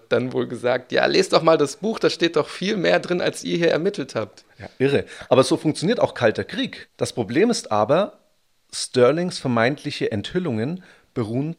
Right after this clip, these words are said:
Speaker 2: zum Teil auf Fehlinformationen. Und diese Informationen kommen aus den Reihen der C I A selbst.
Speaker 1: Man streut an die Presse gezielt falsche Infos, die werden dann von der Autorin Claire Sterling aufgegriffen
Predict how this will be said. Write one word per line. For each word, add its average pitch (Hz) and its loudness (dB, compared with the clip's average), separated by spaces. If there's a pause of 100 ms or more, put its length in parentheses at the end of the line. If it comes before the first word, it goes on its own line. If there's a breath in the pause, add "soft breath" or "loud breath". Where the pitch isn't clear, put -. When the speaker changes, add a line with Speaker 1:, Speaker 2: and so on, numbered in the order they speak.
(100)
Speaker 2:
zum 117 -4
Teil 101 0
auf - -8
Fehlinformationen. 98 -6 (320 soft breath)
Und 101 -8
diese 160 -4
Informationen 120 -2
kommen 127 0
aus - -2
den 104 -2
Reihen 113 -6
der 110 -6
C - -12
I 127 -6
A 123 -10
selbst. - -6 (280 loud breath)
Speaker 1:
Man 107 -8
streut 143 -2 (240)
an 143 -4
die 139 -6
Presse 160 -4 (160)
gezielt 170 -8
falsche 147 -2
Infos, 185 -6 (480 soft breath)
die 120 -4
werden 135 4
dann 123 2
von 135 -2
der 123 2
Autorin 135 -2
Claire 120 -2
Sterling 120 0
aufgegriffen 160 -2